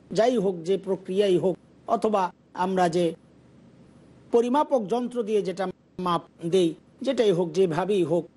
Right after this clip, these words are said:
যখন সে সেটা করে অন্যকে দেয়, তখন ইউখসিরুন, তখন সে কম দেয়, ঠকায়।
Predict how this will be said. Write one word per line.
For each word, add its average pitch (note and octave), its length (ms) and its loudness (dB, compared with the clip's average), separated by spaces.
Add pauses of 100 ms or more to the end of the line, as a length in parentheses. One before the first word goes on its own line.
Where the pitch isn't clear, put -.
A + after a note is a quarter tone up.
(240)
যখন F3 360 -2
সে F3+ 180 -2
সেটা F#3+ 320 0
করে E3+ 300 0
অন্যকে G3 420 -2
দেয়, G#3+ 280 2 (320)
তখন E3+ 320 -4
ইউখসিরুন, E3+ 680 0
তখন D#3 320 -4
সে D#3+ 180 -2
কম E3+ 360 0
দেয়, D#3 180 0 (360)
ঠকায়। D#3 440 -4